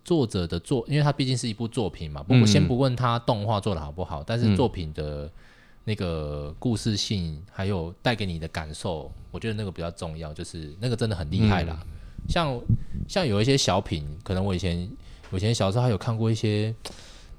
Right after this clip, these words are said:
Speaker 1: 不适合我那个年纪看的动画。我不是说，
Speaker 2: 哦。
Speaker 1: 我不是说成人的哦。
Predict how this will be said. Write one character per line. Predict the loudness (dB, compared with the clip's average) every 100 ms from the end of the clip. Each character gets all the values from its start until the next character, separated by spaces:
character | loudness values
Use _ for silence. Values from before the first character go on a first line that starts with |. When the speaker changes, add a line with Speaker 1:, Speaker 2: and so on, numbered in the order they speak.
| -4
Speaker 1:
不 | 0
适 | 4 6
合 | 8 6
我 | 4
那 | 2
个 | 0
年 | -2
纪 | -4 -6
看 | -4 -6
的 | -4
动 | -6 -6
画。 | -6 -8 -10 -18 -20 -20 -8
我 | -2
不 | 2
是 | 6
说， | 8 8
Speaker 2:
哦。 | 6
Speaker 1:
我 | 2
不 | 4
是 |
说 | 4
成 | 4 6
人 | 10 10
的 | 6
哦。 | 0